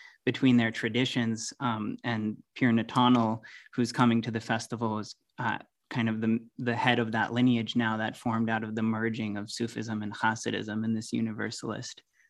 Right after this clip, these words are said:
tradition. Um, so I just, I wanted to give Pir Natanel a shout out and mention that he'll be sharing some, uh, zikr practice, which is a seated meditation with sound and movement and some storytelling and so on.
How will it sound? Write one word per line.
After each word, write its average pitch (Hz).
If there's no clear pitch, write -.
tradition. 117
Um, 107
so 117
I 113
just, 104
I 110
wanted 113
to 117
give 117
Pir 123
Natanel 123
a -
shout 117
out 110
and 110
mention 113
that 110
he'll 117
be 113
sharing 110
some, 117
uh, 127
zikr 117
practice, 110
which 113
is 113
a 113
seated 117
meditation 107
with 104
sound 110
and 107
movement 110
and 113
some 117
storytelling 113
and 135
so -
on. 139